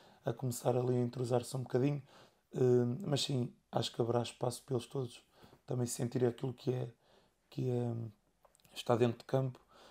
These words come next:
Eh, não é sentir pena pelos aqueles que é os menos utilizados, porque é o que nós já, já falámos na equipa técnica lá dentro,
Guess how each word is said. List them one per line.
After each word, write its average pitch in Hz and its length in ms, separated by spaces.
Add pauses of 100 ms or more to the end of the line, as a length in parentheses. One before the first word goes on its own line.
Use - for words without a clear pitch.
(160)
Eh, 156 40 (760)
não 147 260
é 147 100
sentir 131 420
pena 131 360
pelos 131 260
aqueles 127 200
que - 120
é - 20
os 135 160
menos 131 260
utilizados, 131 680 (400)
porque 147 400 (100)
é 170 60
o 160 80
que - 120
nós 127 360
já, 123 320 (100)
já 131 200
falámos 127 320
na 127 80
equipa 127 320
técnica 135 420
lá 139 140
dentro, 147 340